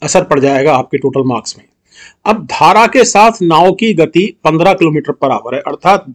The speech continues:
B plus C is equal to fifteen। धारा की गति हाफ, वन एंड हाफ,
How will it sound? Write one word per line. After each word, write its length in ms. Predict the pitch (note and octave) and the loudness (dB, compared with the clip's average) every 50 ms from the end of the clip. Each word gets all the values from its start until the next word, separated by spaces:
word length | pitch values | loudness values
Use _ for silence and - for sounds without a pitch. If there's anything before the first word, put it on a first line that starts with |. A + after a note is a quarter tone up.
| - D#3+ | -8 -4
B 140 | F3+ G#3 G#3+ | -4 -4 -4
plus 300 | G#3 _ F3 F3+ F#3 F3+ | -4 _ 0 0 0 0
C 220 | - - - - F3 F3+ G3+ G#3+ - - | -2 -6 -6 -4 -4 -4 -4 -6 -2 0
is 100 | E3 E3+ | 0 0
equal 500 | E3 - - D#3 D3+ D#3 _ - D3+ D#3+ | 0 -2 -6 -8 -8 -8 _ -2 -2 -2
to 240 | D3+ E3 - D#3+ C#3+ - - | -2 -2 -6 -8 -6 -6 -8
fifteen। 440 | B2 - - _ B2+ C3+ D#3+ A3 - - _ _ _ _ _ - - _ _ _ | -8 -8 -8 _ -6 -4 -4 -6 -8 -12 _ _ _ _ _ -20 -20 _ _ _
धारा 400 | B2+ A2+ - - C#3+ E3 F#3+ G#3+ | -10 -10 -4 0 2 2 4 2
की 180 | G#3 G#3+ A3+ G#3+ | 2 2 2 2
गति 400 | G#3 F#3+ - F#3+ G#3 B3+ - - _ _ _ _ _ _ _ _ _ - | 2 2 2 0 0 -2 -2 -8 _ _ _ _ _ _ _ _ _ -16
हाफ, 560 | - - C#3+ D3 E3 G3+ A3 - - - _ _ _ _ _ - | -4 0 2 4 4 4 0 -2 -12 -20 _ _ _ _ _ -4
वन 160 | C3 D#3 E3+ | -2 0 0
एंड 120 | F3+ F3 D3 | 2 0 0
हाफ, 420 | - C3+ D3+ F#3 - - _ _ | 2 2 2 0 0 -4 _ _